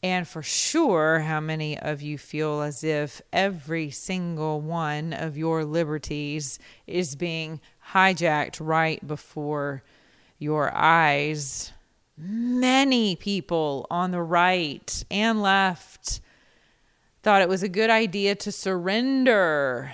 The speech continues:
their liberties that were basically put on hold for a season for this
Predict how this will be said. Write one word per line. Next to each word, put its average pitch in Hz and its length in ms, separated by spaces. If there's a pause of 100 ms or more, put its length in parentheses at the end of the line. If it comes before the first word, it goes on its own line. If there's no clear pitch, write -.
(140)
their 160 720
liberties 190 640
that 175 160
were 170 160
basically 196 420
put 202 220
on 165 180
hold 165 720
for 156 160
a 151 80
season 151 460
for 175 160
this 170 340